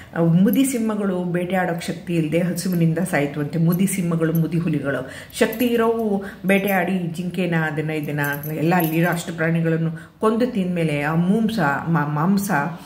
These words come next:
ಆ, ಉಳಿದ ಮಾಂಸಗಳನ್ನು ಬೇರೆ ಬೇರೆ ಬೇರೆ ಬೇರೆ ಇವು ಕೊನೆಗೆ ಕ್ರಿಮಿಕೀಟಗಳು. ಇದನ್ನು ಯಾವುದೋ ಒಂದು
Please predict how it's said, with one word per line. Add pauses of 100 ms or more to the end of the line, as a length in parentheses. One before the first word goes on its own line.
(320)
ಆ,
ಉಳಿದ
ಮಾಂಸಗಳನ್ನು
ಬೇರೆ
ಬೇರೆ
ಬೇರೆ
ಬೇರೆ
ಇವು
ಕೊನೆಗೆ
ಕ್ರಿಮಿಕೀಟಗಳು.
ಇದನ್ನು
ಯಾವುದೋ
ಒಂದು